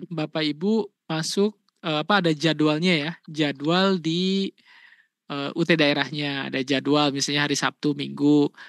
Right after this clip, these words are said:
datang ke sekolah, atau ada yang tuweb juga. Nah, nanti akan dijelaskan,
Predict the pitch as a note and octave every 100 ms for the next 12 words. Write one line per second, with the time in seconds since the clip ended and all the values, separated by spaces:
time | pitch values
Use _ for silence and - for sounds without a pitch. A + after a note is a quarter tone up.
0 | - D3 C#3 D3 C#3+ - C#3 C3+ D3 D3+
1 | D3 D3+ D#3+ - D#3 D#3+ D3+ D3 D3 D3+
2 | D3 C#3+ C#3 C3+ C#3+ C#3+ C#3+ C#3+ - _
3 | _ _ _ - D3 D3 D#3+ A#3 G#3 G3
4 | F#3 F#3+ G3 - G3+ G3+ G3+